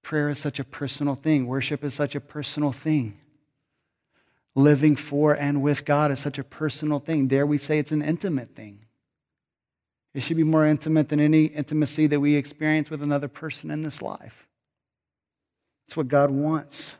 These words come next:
for us and with us. And when we begin to experience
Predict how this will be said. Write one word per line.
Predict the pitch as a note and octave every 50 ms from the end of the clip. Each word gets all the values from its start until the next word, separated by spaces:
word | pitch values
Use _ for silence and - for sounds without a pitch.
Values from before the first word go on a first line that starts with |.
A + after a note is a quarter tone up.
| _ _ _ _ _ _ _ _ _ -
for | D3+ D3 C#3+ - C3+
us | C3+ C3+ C3 C3+ - -
and | - C3+ C3 C3 C3 B2+ A#2+ _ _ _ _ - - - - - - _ _ _ _ _ _ _ _ -
with | - D3 D#3 - - -
us. | G2+ F#2+ G2+ G#2 - - - - - _ _ _ _ _ _ _ _ _ _ _ _ _ _ _ _ _ _ _ _ _ _ _ _ _ - _ -
And | C3+ C3+ C#3
when | C#3+ C#3+ C#3+
we | D3+ D#3+ D#3
begin | C3 C#3 C3 C#3 D3 D3+
to | D3 - D3+ D3
experience | C3+ B2+ - - - - C#3+ D3+ D3+ D3 C#3+ C3 A#2+ A#2 - -